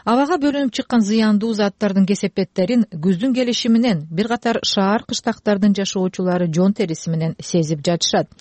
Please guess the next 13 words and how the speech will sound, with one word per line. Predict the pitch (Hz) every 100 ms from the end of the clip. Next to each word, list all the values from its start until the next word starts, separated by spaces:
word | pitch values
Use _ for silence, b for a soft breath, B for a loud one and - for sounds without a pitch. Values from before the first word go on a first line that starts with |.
| B B B
Индиянын | 240 226 208 180
баш | 175 - 180
калаасы | 175 175 - 175
Делинин | 175 180 175 170
тургундары | 196 180 190 208 254 B B B
үстүздөгү | 254 - 262 220 240 226 214
аптанын | - 208 202 202
башында | 185 190 - 185 226 254 b b _
кичине | - - 294 294 190
жеңилирээк | 170 254 226 180 180 196 196
дем | 170 175
алып | 170 165 -
калышты. | 180 175 - 185